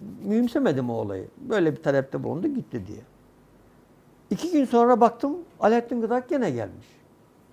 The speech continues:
Kapıyı açtı, kapının yanında duruyor öyle.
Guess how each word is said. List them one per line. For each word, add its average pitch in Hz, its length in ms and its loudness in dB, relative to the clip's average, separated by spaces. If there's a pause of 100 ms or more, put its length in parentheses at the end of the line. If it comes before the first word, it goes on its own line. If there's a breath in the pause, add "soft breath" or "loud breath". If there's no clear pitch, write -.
(1400)
Kapıyı 220 400 4
açtı, 220 340 4
kapının 233 280 2
yanında 233 320 6
duruyor 196 300 6
öyle. 120 260 0